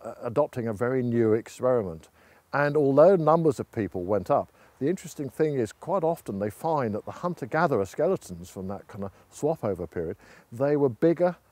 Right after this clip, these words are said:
healthier, uh, and they appeared to live longer than their farming brothers. I think the reason why the f-, hunter-gatherers died out is because the farmers could have more children more frequently, and they just outbred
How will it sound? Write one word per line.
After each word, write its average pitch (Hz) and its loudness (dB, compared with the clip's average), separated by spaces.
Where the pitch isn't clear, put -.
healthier, 110 -2
uh, 104 0
and 120 -2
they 127 0
appeared 180 0
to - -4
live 147 2
longer 95 -2
than 131 -4
their 135 2
farming 139 -4
brothers. 123 -4
I 123 -10
think 202 -6
the 139 -2
reason 135 0
why 123 0
the 110 -2
f-, - -8
hunter-gatherers 107 -4
died 107 0
out 127 2
is 131 -8
because 131 -8
the 127 -12
farmers 160 2
could - -12
have 117 -4
more 123 -4
children 117 -6
more 101 -4
frequently, 117 -6
and 139 -8
they 147 -4
just 156 -4
outbred 135 0